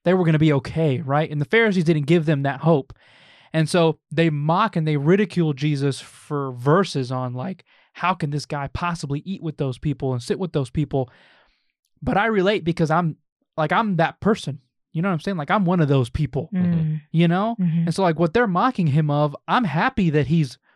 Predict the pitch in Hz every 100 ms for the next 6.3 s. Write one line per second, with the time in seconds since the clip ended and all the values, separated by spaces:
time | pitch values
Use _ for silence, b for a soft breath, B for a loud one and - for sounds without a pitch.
0 | _ 165 175 165 156 139 151 139 131 -
1 | 151 147 139 120 - _ _ _ _ _
2 | _ _ _ _ - 175 156 170 127 139
3 | 143 139 143 139 139 131 151 139 127 127
4 | 175 175 170 185 165 175 165 131 147 156
5 | - 160 151 123 139 143 139 127 151 147
6 | 131 123